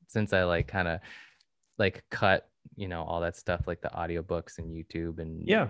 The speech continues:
Speaker 1: like, every, like, I, I, I, I know you said, like, do, do a reduced amount, and, like, I would, but I was just, like, you <laughs> kn-, I, it was such a, it brought me back to those days, those earlier days, you know?
Speaker 2: Sure.
Speaker 1: And I was, I just had this kind of, like,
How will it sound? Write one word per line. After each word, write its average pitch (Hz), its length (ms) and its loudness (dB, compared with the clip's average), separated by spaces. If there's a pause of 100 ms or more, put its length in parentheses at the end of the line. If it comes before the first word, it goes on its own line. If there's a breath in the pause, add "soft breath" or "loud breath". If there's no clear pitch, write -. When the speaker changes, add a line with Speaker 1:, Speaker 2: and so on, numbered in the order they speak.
Speaker 1:
like, 95 220 -4
every, 90 360 0
like, 104 200 2
I, 104 120 4 (140)
I, 127 180 8 (120)
I, 135 240 8
I 139 120 6
know 151 120 10
you 143 100 8
said, 120 240 6
like, 98 280 4
do, 117 240 -6
do 131 180 4
a 120 80 8
reduced 101 480 2
amount, 85 400 0
and, 113 140 2
like, 110 240 4 (200 loud breath)
I 131 80 10
would, 151 460 10
but 110 120 8
I 110 100 8
was 113 140 4
just, 117 200 -4
like, 110 260 4
you 117 80 2
<laughs> - 40 -4
kn-, 127 100 -8 (340 loud breath)
I, 127 180 10
it 143 60 6
was 139 240 8
such 156 220 6
a, 117 260 6 (300 soft breath)
it 127 100 0
brought 139 220 10
me 139 100 6
back 110 380 4
to 107 100 -4
those 92 240 -2
days, 92 400 2
those 90 220 -2
earlier 92 340 4
days, 85 360 -2
you 87 80 0
know? 87 180 -2
Speaker 2:
Sure. 120 160 4
Speaker 1:
And 92 120 2
I 87 120 2
was, 95 260 0
I 107 80 4
just 98 140 -2
had 95 160 2
this 90 120 -2
kind 87 220 -6
of, 85 80 -8
like, 85 220 -6